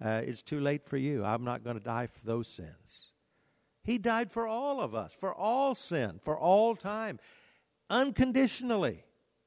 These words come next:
And then he says, "Whosoever will may come.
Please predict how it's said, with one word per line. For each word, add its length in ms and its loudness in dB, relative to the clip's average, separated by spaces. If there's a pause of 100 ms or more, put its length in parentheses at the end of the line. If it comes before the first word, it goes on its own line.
(580)
And 140 0
then 220 2
he 180 0
says, 540 -2 (1000)
"Whosoever 840 2
will 500 4
may 260 0
come. 600 -4